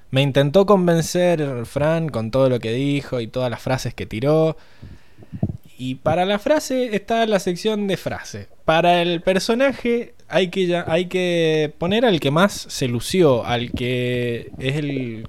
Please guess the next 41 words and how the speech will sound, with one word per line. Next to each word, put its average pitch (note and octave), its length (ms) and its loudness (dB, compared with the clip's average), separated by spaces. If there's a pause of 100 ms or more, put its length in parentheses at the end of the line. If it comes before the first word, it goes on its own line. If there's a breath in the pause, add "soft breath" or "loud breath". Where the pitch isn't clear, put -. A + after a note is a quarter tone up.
que A#2+ 200 -4
es C3+ 80 -2
el D3 80 -4
mejor D3 320 -2
jugador D3 440 0
del B2+ 120 0
partido. A2 360 -4
Y A#2+ 40 -6
para D#3 280 -2
mí, G#3 380 -2
el G#2+ 280 -12
que F#2+ 300 -10
logró C3 500 2
su - 200 -6
cometido D#3 840 -2
y A2 200 -10
el G2 220 -12
que F#2 260 -8
aprendió A2+ 540 -2
la C#3+ 80 -2
lección C#3+ 580 -6
y A2 60 -10
el G2+ 100 -12
que - 160 -12
superó B2 880 2
las G#2+ 200 -8
adversidades F3+ 720 -4
fue D#3 380 -6 (300)
Aang. B2 380 -6 (260)
Así A2+ 260 -8
que B2+ 140 -2
para G#2+ 260 -4
mí C#3+ 260 -2
este C3+ 220 -4
episodio, E3 720 -2
el A2+ 240 -8 (280)
M G#2+ 220 -6
V A2+ 180 -2
P B2+ 200 -2
es A#2 80 -8 (120)
Aang. C2+ 300 -12